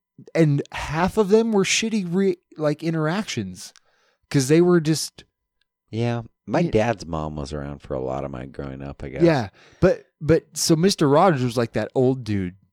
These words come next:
Speaker 1: that I was like, like, "That's a cool grandpa," or something like that. You know what I mean?
Speaker 2: Mm.
Speaker 1: Fucking rad. But yeah, Miss Tom Hanks, dude, I'm stoked to see him 'cause look at the, like,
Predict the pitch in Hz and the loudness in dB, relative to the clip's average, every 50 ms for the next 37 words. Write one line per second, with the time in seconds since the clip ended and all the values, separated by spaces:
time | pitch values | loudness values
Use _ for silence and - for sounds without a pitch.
0 | _ _ _ _ _ _ _ _ - 113 110 110 104 110 110 101 - 107 104 110 | _ _ _ _ _ _ _ _ -2 0 2 2 4 4 2 2 0 0 -2 -2
1 | - - - _ _ _ _ _ _ _ _ _ _ _ _ _ _ _ _ _ | -4 -8 -18 _ _ _ _ _ _ _ _ _ _ _ _ _ _ _ _ _
2 | _ _ _ _ _ - 127 123 - - 135 127 123 - 131 117 - - 123 123 | _ _ _ _ _ -4 -4 -2 2 2 4 4 2 2 -4 -8 -6 -2 -2 -2
3 | 113 110 104 107 104 104 104 101 95 101 92 85 78 80 90 107 101 90 - - | -2 -4 -6 -8 -8 -6 -6 -8 -8 -8 -8 -8 -10 -10 -10 -10 -10 -10 -8 -8
4 | 107 104 101 - - 104 95 92 98 95 _ - 85 87 - - 123 127 135 160 | -8 -8 -8 -10 -14 -14 -14 -14 -14 -16 _ -14 -14 -14 -10 -4 -2 2 4 4
5 | 170 170 180 185 185 185 175 - - - 92 87 82 73 76 80 82 80 _ _ | 4 4 4 2 2 0 -2 -6 -12 -12 -10 -10 -10 -10 -12 -14 -18 -20 _ _
6 | _ _ _ _ _ _ _ _ _ - _ _ _ _ - 127 113 107 - 104 | _ _ _ _ _ _ _ _ _ -20 _ _ _ _ -8 -8 -8 -8 -8 -10
7 | 98 92 90 87 85 82 85 - _ _ _ _ _ _ _ _ _ _ _ _ | -10 -10 -8 -8 -10 -12 -14 -18 _ _ _ _ _ _ _ _ _ _ _ _
8 | _ - 135 131 151 156 135 113 117 123 113 110 - _ - 135 143 160 160 135 | _ 0 2 4 6 6 4 4 0 -2 -4 -6 -8 _ -2 0 2 2 2 2
9 | 127 131 120 110 92 - - 117 113 113 - 120 117 107 - - - 123 110 104 | 0 0 -2 -4 -8 -8 -6 -4 -4 -4 -2 -4 -4 -4 -6 -2 0 2 2 2
10 | 98 - _ - - _ _ _ _ _ _ _ _ - 120 110 - - 127 120 | 0 -4 _ -20 -20 _ _ _ _ _ _ _ _ -6 -6 -4 -2 0 0 2
11 | 110 113 117 113 110 107 104 98 - _ _ _ _ _ _ _ _ _ - 127 | 2 2 2 2 0 -2 -4 -8 -10 _ _ _ _ _ _ _ _ _ -6 -4
12 | 123 120 147 170 185 175 - 123 104 104 107 107 110 110 110 101 104 98 - - | -4 0 2 2 2 2 2 0 0 0 0 0 0 0 0 -2 -2 -4 -6 -12